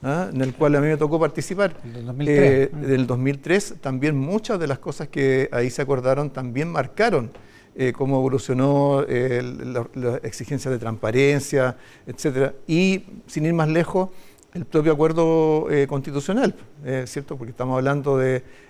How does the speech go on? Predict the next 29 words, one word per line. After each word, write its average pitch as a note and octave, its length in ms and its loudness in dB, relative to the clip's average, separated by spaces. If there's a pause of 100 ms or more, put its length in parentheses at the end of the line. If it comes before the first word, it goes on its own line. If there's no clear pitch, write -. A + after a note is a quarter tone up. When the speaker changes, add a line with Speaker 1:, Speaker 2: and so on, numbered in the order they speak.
Speaker 1:
el B2+ 100 2
acuerdo C3+ 340 4
de B2+ 80 2
noviembre D3 520 2
del E3 140 2
dos D#3 100 -2
mil D#3+ 160 -4
diecinueve, E3 580 -2 (600)
que C#3+ 400 4
al C3+ 140 0
ser E3+ 220 -2
tan G3 220 2
amplio, G3+ 600 2 (180)
eh, C#3 220 4
tuvo F3 340 2
la F3 140 2
capacidad C#3+ 600 0
de D3+ 140 0
poder C#3 220 4
sobrevivir C#3 760 2
al F#3+ 120 2
fracaso G3+ 480 -2
de G3 80 0
la F#3+ 80 0
primera F#3+ 320 -4
propuesta F#3+ 340 -8
constitucional F#3 680 -6
y F3+ 60 -8
estar, E3+ 320 -2